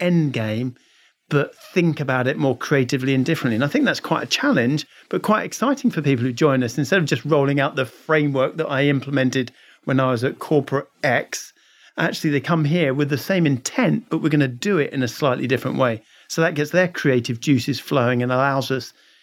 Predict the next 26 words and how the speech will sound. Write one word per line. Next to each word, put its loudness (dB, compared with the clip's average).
to 4
pivot 0
and 0
grow 2
up -2
as 0
a 0
business, 0
but 0
do 4
so -2
in 0
a 0
way 2
that's -4
very 2
Baringa 0
rather 2
than 0
just -4
copying 0
what 0
everyone 0
else -2
is -4
doing. -10